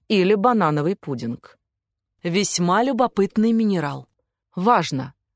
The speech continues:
легко растворим в горячей воде. Пары пахнут чесноком,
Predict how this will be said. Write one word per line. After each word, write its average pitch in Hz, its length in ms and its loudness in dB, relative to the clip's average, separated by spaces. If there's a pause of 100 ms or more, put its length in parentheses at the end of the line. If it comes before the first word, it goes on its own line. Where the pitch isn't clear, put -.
легко 190 500 2
растворим 160 680 0 (160)
в 165 80 -6
горячей 165 460 2
воде. 170 340 -4 (1120)
Пары 170 340 2
пахнут 185 460 -2
чесноком, 170 640 -4